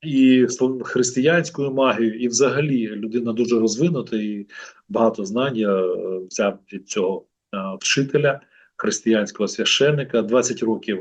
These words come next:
я був з ним в християнстві, е, глибоко пізнав, що таке християнство насправді, потім розхрестився, вийшов звідти, бо це не дуже приємна річ бути християнином. І потім вже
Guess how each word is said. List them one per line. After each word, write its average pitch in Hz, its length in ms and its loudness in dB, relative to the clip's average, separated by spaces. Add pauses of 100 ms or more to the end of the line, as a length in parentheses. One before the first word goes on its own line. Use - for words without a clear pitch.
(260)
я 92 280 -2
був 92 360 -12
з - 140 -12
ним 95 120 -12 (440)
в - 40 -14
християнстві, 127 840 0 (560)
е, 110 360 -2
глибоко 123 460 2
пізнав, 110 540 -2
що - 140 -4
таке 101 260 -6
християнство 120 760 -4
насправді, 147 640 0
потім 110 440 -4
розхрестився, 123 760 0
вийшов 117 440 2
звідти, 139 400 -2
бо 120 400 0 (300)
це 131 80 4
не 127 180 -2
дуже 113 460 -2 (560)
приємна 123 460 0
річ 127 180 -2
бути - 280 -20
християнином. 120 840 -4 (680)
І 120 460 6
потім 135 280 0
вже 123 300 2